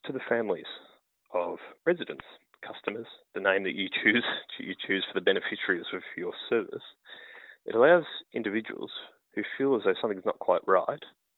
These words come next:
to bypass the individuals they have first contact with at the, at the centre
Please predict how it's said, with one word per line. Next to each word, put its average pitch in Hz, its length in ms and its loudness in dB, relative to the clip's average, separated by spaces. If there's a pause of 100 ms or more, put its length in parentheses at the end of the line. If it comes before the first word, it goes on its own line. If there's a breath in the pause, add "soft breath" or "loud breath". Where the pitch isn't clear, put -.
(680)
to - 80 -12
bypass 95 640 6 (180)
the 85 100 -8
individuals 90 540 -8
they 85 180 -2 (160)
have 82 180 -2 (120)
first 85 220 -4
contact - 460 -4
with 85 180 -6
at - 160 -16
the, 76 120 -8 (340)
at - 100 -10
the - 160 -10
centre - 300 2